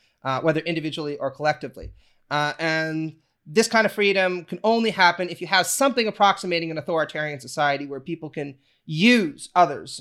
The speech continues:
uh, as clay for these kind of grandiose projects. Now, he never quite explains what he means by this or how authoritarian we can get,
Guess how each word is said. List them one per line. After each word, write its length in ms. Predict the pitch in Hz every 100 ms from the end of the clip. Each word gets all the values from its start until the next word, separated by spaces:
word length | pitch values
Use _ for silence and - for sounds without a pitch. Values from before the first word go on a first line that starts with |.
| -
uh, 200 | 151 147
as 260 | 156 156 147 -
clay 600 | _ 175 185 156 117 - _ _ _
for 300 | _ 190 185
these 160 | 160 143
kind 200 | 147 127
of 60 | 123
grandiose 480 | 131 123 123 110 -
projects. 500 | 131 117 - - _ _ _ _ -
Now, 140 | 214
he 60 | 220
never 160 | 233
quite 240 | - 226 202
explains 580 | - 196 185 175 - - _ _ _ - - - -
what 180 | 185
he 80 | 170
means 320 | 165 185 180
by 160 | 156 151
this 180 | 151 151
or 40 |
how 200 | - 165
authoritarian 580 | 151 160 147 127 147 135
we 60 | 131
can 140 | 131
get, 280 | 131 180